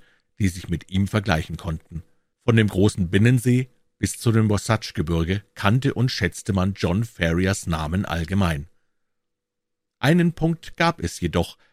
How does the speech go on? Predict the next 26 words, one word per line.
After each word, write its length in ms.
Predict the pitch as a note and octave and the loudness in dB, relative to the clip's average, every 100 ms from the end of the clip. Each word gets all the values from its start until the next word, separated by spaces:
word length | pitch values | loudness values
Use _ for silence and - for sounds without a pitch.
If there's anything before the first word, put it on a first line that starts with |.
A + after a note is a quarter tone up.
| _ _ | _ _
in 160 | A#2 A2+ | 0 2
welchem 260 | B2 C3 - | 2 0 -2
er 160 | G#2+ | 0
den 220 | G#2+ G2+ | 2 0
Anforderungen 840 | G2 G2+ C3 - E2+ F2 F2 F2+ F2 | 0 -2 0 0 2 2 0 0 0
seiner 300 | E2+ E2 E2+ | 0 -2 -2
Glaubensbrüder 680 | E2+ D#2+ F#2 - - A2+ | -2 -2 -4 -6 -2 2
nicht 300 | B2+ B2 - | 2 2 -2
genügte. 480 | - E2+ E2 - E2 - _ _ _ _ | -4 -2 -2 -4 -8 -8 _ _ _ _
Kein 400 | - B2 C3 A#2+ | 0 2 2 0
Drängen 460 | G#2 G#2 G2+ E2+ D#2+ | -2 2 2 2 -2
und 340 | E2 D#2+ - | -6 -10 -8
keine 340 | - G#2+ F2 | -2 0 0
Überredungskunst 1120 | E2 E2+ E2+ F2+ A2 D#2+ D#2+ - G2 F2+ - - _ _ | 0 -2 -2 0 0 0 -6 -4 0 0 -4 -20 _ _
konnte 320 | - C3 C#3 | 2 2 2
ihn 220 | B2 A#2 | 2 2
bewegen, 480 | A2+ F#2 F2+ E2+ F#2 - _ _ | 2 2 2 0 -4 -6 _ _
sich 260 | - B2+ - | -2 -2 2
einen 280 | F#2+ F#2 | 2 2
weiblichen 540 | D#2+ D#2 - G2 B2 - | 0 -2 -2 -4 -4 -2
Hausstand 640 | C3+ C3 - E2 D#2 - | -2 -2 -6 -6 -6 -6
nach 160 | E2+ - | -10 -6
Art 300 | F#2+ E2+ G2+ | -6 -4 -6
seiner 360 | - E2+ D#2+ D#2+ | -4 -2 0 -2
Gefährten 480 | G2+ - C3+ - - | -4 -4 -4 -4 -6
einzurichten. 720 | E2 D#2+ E2+ E2 - - | -6 -6 -6 -8 -10 -10